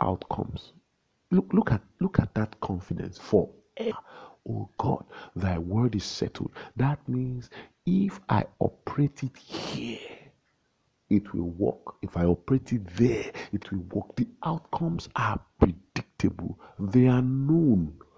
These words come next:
It is God's word that introduces to us the predictability of God. Of course, you know that there is this predictability of God. Then there is the unpredictability of God.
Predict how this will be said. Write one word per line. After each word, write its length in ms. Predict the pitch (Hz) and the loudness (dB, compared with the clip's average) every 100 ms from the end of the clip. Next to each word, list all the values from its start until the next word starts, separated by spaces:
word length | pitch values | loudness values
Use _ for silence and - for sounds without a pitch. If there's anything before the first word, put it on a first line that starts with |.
| _ - - - _ | _ -20 -20 -20 _
It 240 | 147 - | -2 0
is 160 | 147 120 110 - | -2 -2 -8 -2
God's 440 | 147 175 - - | 0 2 -2 -8
word 400 | 147 147 147 151 - - | -6 -2 0 -2 -6 -4
that 260 | 123 110 _ | -2 -2 _
introduces 1120 | 110 101 - 117 92 87 127 151 - - 143 - | -2 -2 -4 -6 -6 -10 -8 -8 -6 -6 -8 -4
to 200 | 214 - - | -4 -2 0
us 200 | 131 - | 0 0
the 120 | 107 | -2
predictability 1400 | - 113 85 - - - - 92 - - 139 131 - 123 | 2 0 0 -2 -6 0 0 0 0 0 0 0 -2 -2
of 160 | - | -2
God. 320 | - - - - _ _ - - | -6 -8 -10 -16 _ _ -20 -16
Of 140 | - - | -12 2
course, 300 | 131 131 - | 4 4 4
you 80 | 113 | 6
know 160 | 135 | 6
that 260 | 135 120 110 | 6 2 4
there 140 | 98 | 2
is 100 | 92 | 2
this 140 | 92 - | -2 -6
predictability 920 | - 110 92 - 85 - 117 120 131 | 0 0 0 0 0 2 0 0 -2
of 180 | 113 | -4
God. 200 | - 101 - - - - | -2 -4 -4 -12 -8 0
Then 160 | 110 | 2
there 100 | 113 | 4
is 120 | 110 | 4
the 40 | 113 | 2
unpredictability 1040 | - 160 170 - 139 113 - 95 95 101 - | 0 0 0 -2 -4 -2 -2 -2 -2 -4 -4
of 220 | 95 - | -6 -6
God. 260 | - - | -4 -2